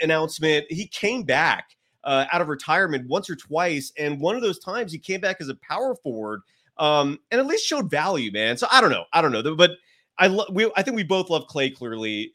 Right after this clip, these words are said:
I, I don't think any of us would be happy to see him traded. But, but if we wanna see this run continue,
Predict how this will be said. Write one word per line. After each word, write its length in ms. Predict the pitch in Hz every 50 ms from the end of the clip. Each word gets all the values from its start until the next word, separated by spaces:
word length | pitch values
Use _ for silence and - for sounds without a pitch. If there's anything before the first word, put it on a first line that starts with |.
| - - _ -
I, 80 | 147 143 - 147
I 60 | 175
don't 140 | 180 185 -
think 180 | 185 156 147 147
any 160 | 165 160 160
of 80 | 143 143
us 120 | 139 -
would 80 | 131 120
be 80 | 110
happy 400 | 95 - - 113 123 131 - 139
to 80 | 127 127
see 180 | - - 120
him 80 | 117 107
traded. 460 | - - - 113 110 110 107 107 107 - _ _ _ _ _ -
But, 120 | 160 165
but 180 | 165 170 185 175
if 80 | 175
we 80 | 190 180
wanna 400 | 151 143 135 170 185 208 214 202
see 180 | - - 202
this 240 | 185 156 143 - -
run 180 | 165 160 151 139
continue, 840 | - - 120 107 - - - - 185 170 151 127 104 85 80 80